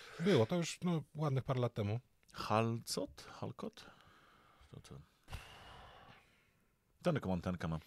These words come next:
Speaker 1: Fajne, chude te lasgany. Takie
Speaker 2: Aha,
Speaker 1: unikalny
Speaker 2: faktycznie.
Speaker 1: styl lasgana, powiedzmy, nie? I szpiczasty bagnet.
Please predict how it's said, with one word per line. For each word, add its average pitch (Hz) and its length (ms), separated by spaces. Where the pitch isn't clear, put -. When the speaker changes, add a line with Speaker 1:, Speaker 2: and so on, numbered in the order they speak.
Speaker 1:
Fajne, 131 500
chude 110 520
te 98 280
lasgany. 101 460
Takie 98 300
Speaker 2:
Aha, 110 180
Speaker 1:
unikalny 123 540
Speaker 2:
faktycznie. - 220
Speaker 1:
styl - 240
lasgana, 95 400
powiedzmy, 101 380
nie? 104 140
I 107 240
szpiczasty 113 640
bagnet. 95 500